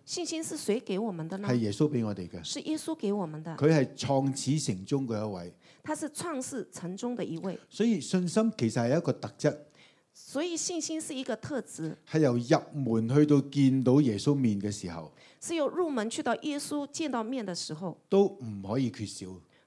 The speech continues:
Speaker 1: 都不可以缺少。
Speaker 2: 點解咁重要呢？
Speaker 1: 為什麼這麼重要呢？
Speaker 2: 我哋就要進入希伯來書嘅第十一章。
Speaker 1: 我們就要進入希伯來書的第十一章。
Speaker 2: 呢一章其實係對我哋呢一個時勢嚟講。
Speaker 1: 這一章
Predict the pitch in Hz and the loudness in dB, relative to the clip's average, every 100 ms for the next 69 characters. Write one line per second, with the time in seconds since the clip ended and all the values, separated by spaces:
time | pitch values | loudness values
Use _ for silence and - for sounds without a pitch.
0 | _ 294 294 302 233 196 196 233 220 - | _ -6 -6 -6 -6 -6 -6 -6 -8 -8
1 | - - 170 208 180 180 143 127 113 117 | -12 -2 0 2 2 2 2 0 0 2
2 | 117 139 135 - - 339 233 220 254 254 | 2 0 -4 -12 -10 -6 -6 -6 -6 -8
3 | - 262 254 240 233 226 143 139 123 120 | -6 -6 -6 -6 -6 -4 0 2 4 4
4 | 135 143 131 120 127 156 135 107 98 - | 4 2 2 0 0 2 2 0 -2 -4
5 | 147 113 98 92 - 113 120 113 113 - | -2 -2 -4 -8 -8 -6 -2 -2 -4 -12
6 | - - 208 302 285 262 302 277 226 - | -20 -12 -6 -2 0 -2 -4 -4 -4 -4
7 | - 269 226 185 202 233 190 - 208 - | -8 -4 -2 -2 -4 -4 -6 -6 -8 -8
8 | 190 208 233 226 233 214 214 - 208 202 | -8 -8 -8 -6 4 6 6 6 2 2
9 | 117 107 113 - 127 117 113 110 143 147 | 0 0 -2 0 0 0 -2 0 0 -2
10 | 110 - - 95 92 120 104 90 - 82 | -4 -6 -10 -10 -6 -6 -6 -8 -10 -12
11 | 101 - _ - _ 359 311 320 | -12 -16 _ -20 _ -4 -2 -2